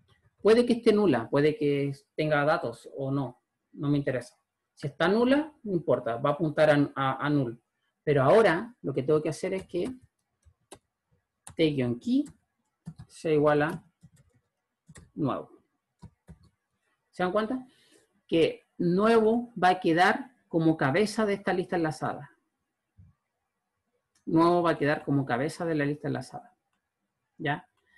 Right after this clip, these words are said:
Y vamos a retornar, por supuesto, eh, la key. ¿Ya? Dice, inserta un nodo con valor val en la lista correspondiente a su clave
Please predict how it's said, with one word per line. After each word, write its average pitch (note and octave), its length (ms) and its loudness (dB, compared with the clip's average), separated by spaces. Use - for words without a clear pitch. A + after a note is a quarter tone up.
Y D#3+ 140 0
vamos F#3 260 2
a F3+ 60 2
retornar, E3 400 0
por D#3 100 -8
supuesto, E3 600 -8
eh, B2 580 -2
la C#3 180 -2
key. - 160 -12
¿Ya? B2+ 280 -8
Dice, C3+ 460 -4
inserta D#3 380 -4
un E3 80 4
nodo E3 200 2
con D3 160 0
valor C#3 300 2
val F3+ 260 0
en D3+ 140 -2
la C#3 80 0
lista D3+ 260 -4
correspondiente C#3+ 640 -2
a C#3 40 -4
su D3 160 -14
clave C3+ 480 -4